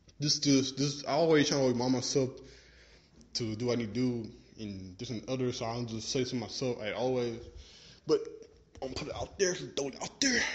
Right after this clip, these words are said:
just throw it out there, just throw it out there. You know?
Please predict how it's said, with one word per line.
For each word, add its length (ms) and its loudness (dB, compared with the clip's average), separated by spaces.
just 120 -6
throw 120 2
it 120 -2
out 200 -16
there, 200 -6
just 200 -10
throw 100 0
it 60 -10
out 120 -12
there. 220 -6
You 60 -2
know? 180 4